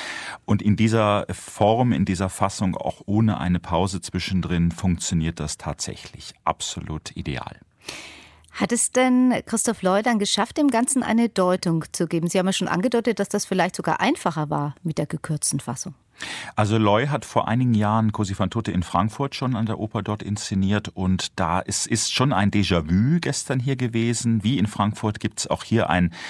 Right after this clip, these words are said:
Speaker 1: Bühnenbild, das eigentlich gar keins ist. Es ist eine weiße Wand,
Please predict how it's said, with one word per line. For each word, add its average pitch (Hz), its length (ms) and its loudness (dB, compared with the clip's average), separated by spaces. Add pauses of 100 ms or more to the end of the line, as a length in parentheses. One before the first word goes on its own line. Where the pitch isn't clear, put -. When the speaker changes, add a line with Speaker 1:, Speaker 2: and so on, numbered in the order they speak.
(260)
Speaker 1:
Bühnenbild, 110 480 4
das - 220 -2
eigentlich 95 440 2
gar 92 120 2
keins 82 280 -2
ist. - 440 -2
Es - 120 -8
ist - 280 -4
eine 82 260 2
weiße 80 580 0
Wand, 82 760 -2